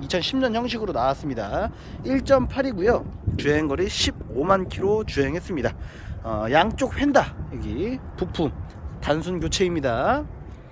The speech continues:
음, 뼈대 먹은 게 아니고 볼트 체결식 부품만 교환됐고요. 어, 사무실에 동생이 요거 지금 삼십만 킬로째 타고 있습니다.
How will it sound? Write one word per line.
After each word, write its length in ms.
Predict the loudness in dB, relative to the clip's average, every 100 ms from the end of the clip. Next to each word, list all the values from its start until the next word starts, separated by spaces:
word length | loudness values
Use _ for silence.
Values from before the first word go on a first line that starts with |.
| -14 -10 -8 -8 -8
음, 220 | -8 -2
뼈대 220 | 4 6
먹은 240 | 6 4 4
게 100 | 4
아니고 400 | 4 2 -2 -4 -4
볼트 280 | -2 -2 0
체결식 580 | 0 2 2 2 -2 -2
부품만 640 | -6 -4 -2 -2 0 -2 -4 -8 -4
교환됐고요. 580 | 2 2 2 0 4 4 4 -4 -4 -6 -6 0
어, 800 | 8 10 10 8 8 6 6 6 2 2
사무실에 920 | 4 4 4 6 6 6 6 2 0
동생이 580 | 0 6 6 8 6 6 4
요거 180 | 4
지금 160 | 4 4
삼십만 500 | 4 4 6 6 6
킬로째 340 | 4 2 4 6
타고 260 | 6 4
있습니다. 420 | 2 2 2 2